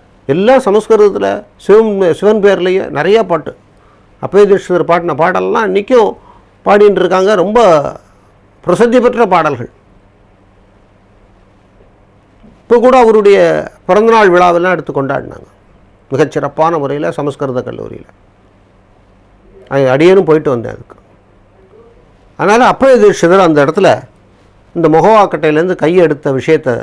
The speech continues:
தெரிஞ்ச உடனே, உடனே அசரீரி மாதிரி வந்து, அது தேவ ரகசியத்தை சொன்னார் இவர் அப்படின்ட்டு அங்க கேட்கறது, அந்த கோவிலே அதிர்றது.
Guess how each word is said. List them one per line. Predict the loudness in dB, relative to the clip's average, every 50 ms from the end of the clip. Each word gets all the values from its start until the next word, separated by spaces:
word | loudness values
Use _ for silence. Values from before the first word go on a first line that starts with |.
| -10 -12 _
தெரிஞ்ச | -4 -4 -2 -2 -2
உடனே, | -2 -4 -4 -6 -6 -4
உடனே | -4 -4 -4 -4 -6 -4 -4 -4 -4 -6 -8 -14 -20 _ _ _ _ _ _ _ _ _ _
அசரீரி | -4 0 2 2 2 2 2 0 0 -2
மாதிரி | 0 0 0 0 0
வந்து, | -2 -4 -6 -6 -6 -6
அது | -6 -6 -8 -8 -10 -12 -14 -14 -20 _ _ _ _ _ _ _
தேவ | 0 2 2 4 2
ரகசியத்தை | 2 2 0 -2 -4 -4 -4 -6 -6 -6 -8 -10 -10
சொன்னார் | -10 -10 -8 -8 -6 -8 -8 -10
இவர் | -12 -16 -18 -20 _ _ _ _ _
அப்படின்ட்டு | -16 -16 -16 -16 -18 -18 -18 -18 _ -16
அங்க | -14 -14 -16 -18 -20 -20 -20 -20 -20 _ _ _ _ -10
கேட்கறது, | -10 -10 -10 -14 -14 -14 -20 -20 _ _ _ _ _ _ _ _ _ _ _ _ _ _ _
அந்த | -10 -8 -8 -8 -4 0
கோவிலே | 0 0 0 0 0 0 0 0
அதிர்றது. | 0 -2 -4 -6 -8 -14 -16 -20